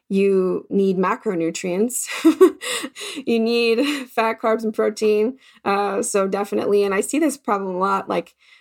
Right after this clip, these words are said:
uh, a lot of women will say, "Oh, I don't feel like, you know, eating, I'm just gonna eat this cake for dinner." And, like, I'm, I'm all for,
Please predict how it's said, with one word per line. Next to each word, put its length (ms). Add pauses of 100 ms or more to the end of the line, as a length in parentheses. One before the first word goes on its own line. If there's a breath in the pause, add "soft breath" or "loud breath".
(380 soft breath)
uh, 300
a 100
lot 180
of 120
women 580 (120)
will 200
say, 360
"Oh, 260
I 100
don't 240
feel 180
like, 300
you 120
know, 300
eating, 520
I'm 100
just 160
gonna 220
eat 220
this 500
cake 480
for 180
dinner." 500
And, 380 (120)
like, 200
I'm, 280
I'm 160
all 140
for, 520